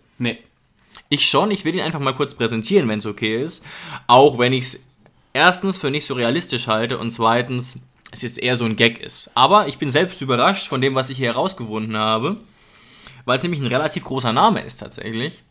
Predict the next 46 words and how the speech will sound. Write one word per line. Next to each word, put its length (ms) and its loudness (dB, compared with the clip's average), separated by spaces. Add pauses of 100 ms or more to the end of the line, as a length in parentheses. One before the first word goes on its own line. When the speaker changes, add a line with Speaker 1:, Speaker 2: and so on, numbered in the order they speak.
Speaker 1:
Ich 240 2
weiß 320 -2
es. 240 -14 (1300)
Speaker 2:
Ich 160 -6
glaub 200 4
nicht, 140 2
dass 120 0
es 140 -6
dieser 260 -2
Name 300 -6
ist. 160 -12
Uns 160 -6
wurde 140 0
nämlich 280 -2
auch 120 2
noch 140 -2
ein 80 -8
anderer 320 0
Name 280 0
geschrieben. 600 -2 (280)
Ähm, 260 0
den 220 0
will 60 4
Speaker 1:
Mhm. 60 0
Speaker 2:
ich 120 -4
auch 160 -4
gleich 160 0
noch 160 -4
nennen. 460 -4 (200)
Und 120 -8
das 120 -2
ist 120 -6
noch 160 4
unrealistischer. 960 -4 (540)
Es 100 -16
ist 160 -6
nämlich, 280 -4
Jonas, 260 -2
ein 140 -6
vereinsloser 720 0
Spieler. 400 -8 (680)
Speaker 1:
Aha. 340 -12 (720)
Speaker 2:
Es 80 -14
ist, 320 -6 (140)
ich, 180 -10
wir 80 -4